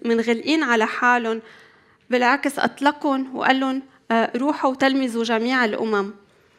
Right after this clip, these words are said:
وآمن إنه مثل ما هو استثمر فيهم، هن كمان رح يستثمروا بأشخاص تانيين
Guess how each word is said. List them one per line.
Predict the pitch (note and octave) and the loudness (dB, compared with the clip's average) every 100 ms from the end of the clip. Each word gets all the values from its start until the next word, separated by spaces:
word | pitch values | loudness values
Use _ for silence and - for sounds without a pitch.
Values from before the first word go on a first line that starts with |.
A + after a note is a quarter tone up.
| _ _ _ - | _ _ _ -2
وآمن | B3 F4 F4 D4+ | 2 4 4 2
إنه | B3+ B3+ B3 | 0 -2 -2
مثل | D4+ E4+ | 2 2
ما | C#4+ | 2
هو | D4 D#4 | 0 0
استثمر | D4+ C#4+ C#4+ C#4+ A#3+ | 0 0 -2 0 -2
فيهم، | - C#4 B3 B3+ D4 - | -2 -4 -2 -4 -6 0
هن | D#4 E4 | 2 2
كمان | E4 C#4+ D4 C#4 | 2 0 0 -2
رح | C4 | -2
يستثمروا | B3+ - D4+ D#4 C#4 B3 | -2 0 -2 0 -2 0
بأشخاص | A3 A#3+ - C4+ C4+ | 0 -2 -2 -4 -6
تانيين | - A#3 A#3 A#3+ B3 | -4 -4 -2 -4 -6